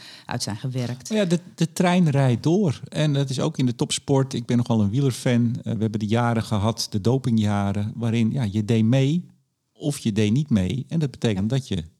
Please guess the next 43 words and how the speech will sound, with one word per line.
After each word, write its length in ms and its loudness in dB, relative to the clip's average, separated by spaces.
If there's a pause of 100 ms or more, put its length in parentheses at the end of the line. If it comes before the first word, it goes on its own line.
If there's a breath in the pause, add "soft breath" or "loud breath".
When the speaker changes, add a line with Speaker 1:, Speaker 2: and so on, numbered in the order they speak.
Speaker 2:
eh, 180 -2
wegging. 520 -2 (160)
Speaker 1:
Ja, 140 -14 (480)
ja. 160 -12 (340)
Speaker 2:
Dat 160 -6
zit 100 -2
daar 100 -2
sterk 360 -2
in, 200 -2
in 120 -2
Speaker 1:
Ja. 160 0
Speaker 2:
een 180 0
naar 120 2
binnen 240 4
gerichte 380 -2
cultuur 400 0
ook, 180 -2
hè? 60 -8 (160)
Speaker 1:
Ja. 120 -18 (480 loud breath)
En 140 2
dan 120 4
nog 160 2
een, 240 2
een, 320 2
eh, 60 -2
laatste 320 -2
opmerking 440 -2
over 220 -4
het 120 -12
rapport. 580 -4
Eh, 200 -4
wat 140 -4
ik 80 -16
er 60 -10
goed 220 -2
aan 140 0
vond, 360 -2
is, 340 -4
eh, 140 -6
dat 160 -2
er 120 -6
ook, 240 -2
eh, 340 0